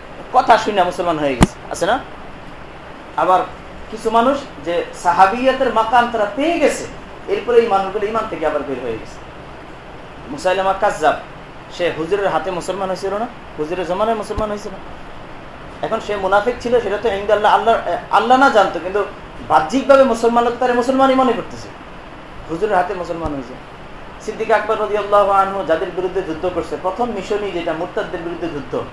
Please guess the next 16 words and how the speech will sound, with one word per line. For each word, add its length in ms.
এই 80
মুরতাদ 380
কারা? 320
তাদের 200
মধ্যে 240
কতজন 420
ছিল 160
না 100
যে 100
রসুল 240
সাল্লাল্লাহু 440
আলাইহি 200
ওয়াসাল্লাম 300
হাতে 180
মুসলমান 400
হয়েছে? 220